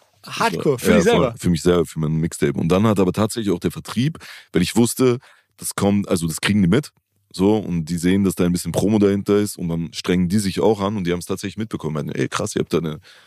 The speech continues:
Speaker 2: Sticker-Kampagne gemacht" und so weiter. Die wussten nicht, ich bin das alleine.
Speaker 1: Also,
Speaker 2: <laughs> So.
Speaker 1: das, das heißt, du, also Interrail-mäßig, ähm,
Speaker 2: Ja.
Speaker 1: so, so, so eine Bahncard hundert, muss man sich so vorstellen.
Speaker 2: Genau.
Speaker 1: Und dann hingefahren und über, und dann musst du ja überlegt haben, wo klebe ich jetzt am besten hin?
Speaker 2: Genau.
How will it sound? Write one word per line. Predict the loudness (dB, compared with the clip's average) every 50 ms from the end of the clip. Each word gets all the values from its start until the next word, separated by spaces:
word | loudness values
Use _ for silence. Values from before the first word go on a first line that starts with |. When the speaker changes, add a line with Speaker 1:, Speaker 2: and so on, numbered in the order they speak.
| _ _ _ -14
Speaker 2:
Sticker-Kampagne | -8 -6 0 2 2 2 2 2 2 2 2 2 2 2
gemacht" | 2 2 0 0 -2 -2 -4
und | -6 -6
so | 0 2
weiter. | 2 2 2 0
Die | -4 -6
wussten | -6 -6 -6 -6 -6
nicht, | -8 -8 -10 -14
ich | -16 -16 -8 -6
bin | -6 -4 -4
das | -4 -6 -8 -10 -6
alleine. | -4 -2 -2 -2 -4 -6 -10 _ _ _ -2 2
Speaker 1:
Also, | 2 2 4 2 0
Speaker 2:
<laughs> |
So. | 0 0
Speaker 1:
das, | 2 0 0 0
das | 0 -2 0 2
heißt, | 0 0 0
du, | -2 -2 0 2
also | 2 2 2 2
Interrail-mäßig, | 0 2 0 2 2 2 4 4 4 4 4 4 2 0 0 -2 -2 -2 -2 0
ähm, | 0 0 0 0 -4 -4 -2 0
Speaker 2:
Ja. | 2 2 2
Speaker 1:
so, | 2 0 0
so, | 0 0 0
so | 0 0 -2
eine | 0
Bahncard | 2 2 2 2 0 -2 -2 0
hundert, | 2 4 4 4 2 -2 -6
muss | -8 -6 -4
man | -4 -4
sich | -4 -4
so | -6 -4
vorstellen. | -2 -2 -2 0 0 0 2
Speaker 2:
Genau. | 2 2 2 2 0 -2 -2
Speaker 1:
Und | -2 0 2
dann | 2 2 2 -2 -6 -10 -18 -20 -20 -20 -20 _
hingefahren | _ -4 0 2 2 2 2 2 2 2 2 2 0 0
und | -2 -2 -2
über, | -4 -2 -2 0 0 0 -2 -6 -8 -10 -8
und | -6 0
dann | 0 2 2 2
musst | 0 0 0
du | 0
ja | 0
überlegt | 0 0 -2 -2 0 0
haben, | 0 0 0 -2 -4 -2 0
wo | 0 0
klebe | 0 0 0 0 0 0
ich | 0
jetzt | -4 -4 -2
am | -2 -2
besten | -2 -4 -2 -2
hin? | 0 2
Speaker 2:
Genau. | 4 4 4 2 0 -2